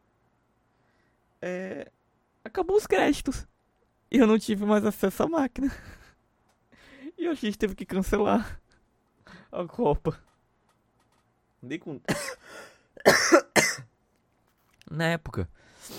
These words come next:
o Sniff ficava, tava tretando com os, com, com o pessoal da equipe. Um pessoal não tava gostando de um, de um cara lá da equipe dele. Daí, daí já tentaram expulsar ele umas três vezes.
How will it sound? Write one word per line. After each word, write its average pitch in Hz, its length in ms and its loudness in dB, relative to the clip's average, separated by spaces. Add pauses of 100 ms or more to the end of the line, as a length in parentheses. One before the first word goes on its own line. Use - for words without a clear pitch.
(400)
o 185 100 2
Sniff 175 220 0
ficava, 170 240 -4
tava 160 260 0
tretando 156 580 0
com 151 220 -6
os, - 240 -10
com, 143 320 -6
com 147 200 -8
o 143 40 -8
pessoal 143 420 -4
da 143 120 -6
equipe. 120 640 -8
Um 110 80 -6
pessoal 107 500 -4
não 104 80 -6
tava 104 280 -4
gostando 101 460 -10
de 104 100 -16
um, 104 120 -12 (400)
de 147 80 -12
um 143 80 -8
cara 117 260 -8
lá 107 140 -2
da 101 120 -4
equipe 107 320 -12
dele. 160 640 -10 (560)
Daí, 120 640 2 (1800)
daí 113 280 4
já 120 160 4
tentaram 120 280 0
expulsar 117 440 -2
ele 110 120 -4
umas 104 320 -8 (440)
três 110 320 -12
vezes. 110 440 -14